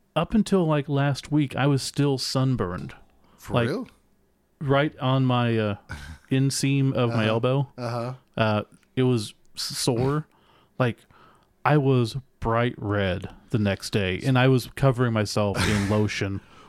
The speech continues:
Speaker 2: We went from Saturday night dressing in multiple layers to having those layers, and we're there,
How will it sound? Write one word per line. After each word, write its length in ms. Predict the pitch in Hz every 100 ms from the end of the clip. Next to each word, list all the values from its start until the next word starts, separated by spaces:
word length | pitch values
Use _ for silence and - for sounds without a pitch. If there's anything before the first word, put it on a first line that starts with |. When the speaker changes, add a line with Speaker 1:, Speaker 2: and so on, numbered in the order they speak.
| -
Speaker 2:
We 160 | 160
went 260 | 233 226 170
from 320 | 180 165 151
Saturday 600 | - - 170 214 214 185
night 360 | 147 123 120 110
dressing 380 | 120 123 139
in 160 | 123 117
multiple 500 | 120 143 160 156 147
layers 500 | 123 113 104 98 98
to 200 | - 120
having 360 | 92 139 214 240
those 240 | 175 120
layers, 560 | 107 104 101 95 98 98 - - - -
and 180 | 120 123
we're 140 | 131
there, 340 | 120 202 196